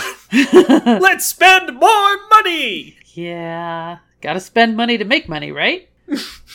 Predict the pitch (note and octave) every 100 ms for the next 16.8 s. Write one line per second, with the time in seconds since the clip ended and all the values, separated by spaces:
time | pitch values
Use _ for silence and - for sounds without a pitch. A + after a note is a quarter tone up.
0 | _ _ _ _ - - D#4 C#4+ A3+ A#3
1 | - F3 A#3 B3+ D4+ C4+ B3 F3 D3+ B2
2 | - D#3+ E3 F3+ F3+ D#3 D#3 D3+ D3+ D3
3 | - D3 - A#3 A#3 - F3+ - D3+ -
4 | F3+ F3 E3 _ _ _ - D3 D3+ D3
5 | D3 - - F#3+ F#3 F3+ F3 _ - -
6 | E3 F3+ E3 - D3 C#3+ - G#3 G#3+ G#3
7 | G#3+ G3 G3+ - - - G#3 G#3+ A3 B3
8 | E4 - E4+ B3 A3 A#3 A3+ F3 D#3 C#3+
9 | D#3+ E3+ - G3+ F#3+ - C4 C#4+ D#4 D4+
10 | A3 G3+ G3+ A3+ G#3+ A3 - G#3 F#3+ _
11 | _ _ D3+ D3 A3+ C#4 D4+ D4 C#4 -
12 | - C4 B3+ C#3+ - _ - E3+ F3 E3+
13 | E3+ - F3 E3+ D#3 F3 F#3 A3 B3+ A#3+
14 | A3+ - G3+ F#3+ F#3+ G3 - F3 D#3+ F3+
15 | G3 G3+ G3+ F#3+ F#3+ G3 F#3 F#3 F3+ E3+
16 | F#3 E3+ E3+ - E3+ E3 D#3+ D#3